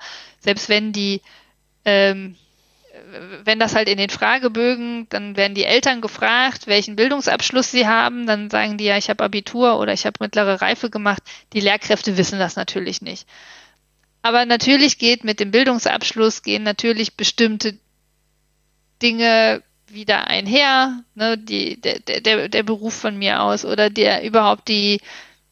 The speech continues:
Vorstellung, wie Bildung funktioniert oder wie man das Kind unterstützen muss in der Schule, so, ne? Und dann sind es halt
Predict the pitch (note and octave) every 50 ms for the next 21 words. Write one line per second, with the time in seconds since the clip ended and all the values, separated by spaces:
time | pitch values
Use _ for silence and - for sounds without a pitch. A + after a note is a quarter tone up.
0 | _ _ _ _ _ - A3 A3+ A3 - - G#3+ G#3 G#3 G#3 G#3 G#3 G#3 G3+ G#3+
1 | G#3 G3+ B3+ - - B3 C4+ C4+ C4+ B3+ A#3 - B3+ A#3 A3 - - A3+ G#3+ G#3
2 | G#3 G#3 G#3 G#3 G#3 G#3+ G#3+ - - - - G#3 G3+ G3 G3+ G#3 G3 G3 G3+ G3+
3 | G3+ G3 - - A3+ A3 G#3+ - A3+ A3+ B3+ A#3+ - - C#4+ - - - B3+ A#3
4 | A3+ A3+ A3+ - - - G#3+ G#3+ G#3+ A3 G#3+ - - G#3+ G#3 G#3+ G#3 G#3+ G#3 G#3
5 | G#3 - - G3 F#3+ F#3+ - - B3 C#4+ - - - - - _ - A#3 B3 B3
6 | A#3+ C4 C4+ B3+ C#4+ C4+ - - B3 A3+